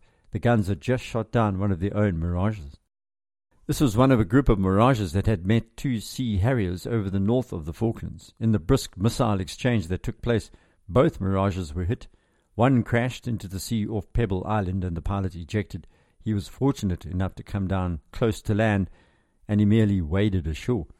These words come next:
The other was Captain Gustavo Cueva's plane that was badly damaged by a Sidewinder missile and was heading to Stanley in an attempt at an emergency landing. Unfortunately, he approached from the west, the direction that the Harriers had approached, and the trigger-happy anti-aircraft gunners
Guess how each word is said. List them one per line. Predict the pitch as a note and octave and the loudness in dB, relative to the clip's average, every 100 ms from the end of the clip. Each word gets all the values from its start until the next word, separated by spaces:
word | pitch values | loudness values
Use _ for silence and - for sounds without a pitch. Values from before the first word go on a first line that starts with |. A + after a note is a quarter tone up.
| _ _ _ _ - | _ _ _ _ -8
The | G#2+ | 2
other | D#3+ E3 | 8 8
was | A2+ - | 6 2
Captain | - D3 C3+ A#2+ | 0 2 4 4
Gustavo | G#2 G#2 C3+ C3 A2 | 2 2 4 4 4
Cueva's | G2 - A#2 C3 G#2 | 0 2 2 4 0
plane | - G2 F2 - _ _ | 0 -2 -2 -6 _ _
that | G2 | -6
was | G#2 E2+ | -4 -2
badly | D2 G#2+ G#2 G2+ | 2 2 2 2
damaged | G#2+ G2+ F#2 D2 - | 2 2 0 -2 -4
by | F#2 F2 | -2 0
a | |
Sidewinder | E2+ A#2 A2 F2+ F#2+ F2 E2+ | -2 -2 -2 -2 -2 -2 -4
missile | E2+ F#2 D#2 - _ | -6 -8 -10 -14 _
and | F#2 | -6
was | E2+ D#2+ | -4 -2
heading | G#2 G#2 | 0 0
to | - | -2
Stanley | - - D3+ D3+ G2 F#2+ - _ - | -6 0 2 4 0 -2 -10 _ -4
in | A2+ | -2
an | G#2+ G#2+ | 2 0
attempt | F#2+ - C#3 A#2 - | 0 0 0 0 -4
at | A#2+ | -4
an | A2 G#2+ | 0 2
emergency | G#2 B2 A2 G#2 G2+ | 4 4 2 0 0
landing. | G2+ C#3 A2 D2+ - _ _ _ - | 0 0 -4 -8 -16 _ _ _ -4
Unfortunately, | G#2 - G3+ - F#2+ F2 F2+ | -2 4 4 4 0 -2 -4
he | A2+ | -2
approached | G#2 - A#2+ - | 0 4 4 2
from | - A2 | 0 2
the | G#2 | 4
west, | F#2+ C#3+ B2+ - - _ - | 4 2 0 -6 -20 _ -8
the | F#2 | -2
direction | F2+ A2 A#2 G#2 | 2 2 0 -2
that | F#2+ | -2
the | F#2 | -4
Harriers | D#2+ A#2 D#3+ A#2+ | 0 0 2 0
had | E2 | -2
approached, | F2 - F#2+ - - _ _ _ - | -4 -4 -6 -6 -16 _ _ _ -6
and | G2+ | -2
the | G2 | -2
trigger-happy | - C3 A2+ G2+ - G#2 | -2 -2 0 0 -2 -4
anti-aircraft | G2+ G2 F#2 A2+ - G2+ - | -2 -2 -2 -4 -2 -2 0
gunners | F#2+ F2+ | -2 -2